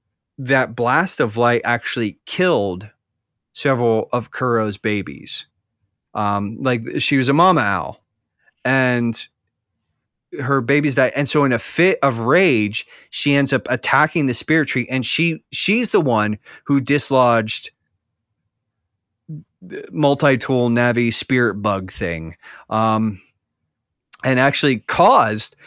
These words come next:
sort of everything to, to come out of balance.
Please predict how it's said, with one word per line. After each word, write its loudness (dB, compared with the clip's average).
sort 2
of 2
everything 0
to, -2
to -2
come -2
out 0
of -6
balance. -4